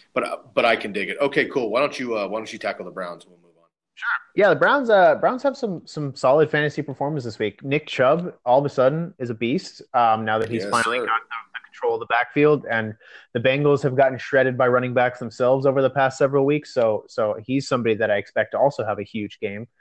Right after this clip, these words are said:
Speaker 2: uh, and is a solid R B one. Baker Mayfield, you betcha. Uh, definitely streaming him against the Bengals this week. Uh, the Bengals have been one of the worst teams in the league in terms of passing,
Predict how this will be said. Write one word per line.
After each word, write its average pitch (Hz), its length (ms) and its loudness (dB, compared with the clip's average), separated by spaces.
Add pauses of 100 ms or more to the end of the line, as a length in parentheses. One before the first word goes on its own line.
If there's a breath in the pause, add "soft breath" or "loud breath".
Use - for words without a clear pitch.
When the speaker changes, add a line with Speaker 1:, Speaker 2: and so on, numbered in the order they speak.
(340 loud breath)
Speaker 2:
uh, 110 200 4
and 110 120 0
is 104 100 -6
a 101 60 -10
solid 107 340 0 (180)
R 110 60 -2
B 101 160 -6
one. 107 320 -4
Baker 131 300 0
Mayfield, 147 640 2 (100)
you 120 120 -4
betcha. 127 600 0
Uh, 110 400 4
definitely 117 340 0
streaming 117 420 -4
him 113 360 -4
against 107 400 -4
the 104 40 -10
Bengals 110 440 -2
this 113 180 -6
week. 110 300 -4
Uh, 107 180 2
the 101 80 -4
Bengals 110 480 -4
have 104 160 -2
been 107 260 -2 (340)
one 143 120 2
of 170 100 4
the 131 80 6
worst 135 560 0
teams 127 400 -2
in 117 80 -2
the 110 100 -2
league 123 280 2
in 110 100 -4
terms 107 240 -8
of 101 120 -10
passing, 110 520 -2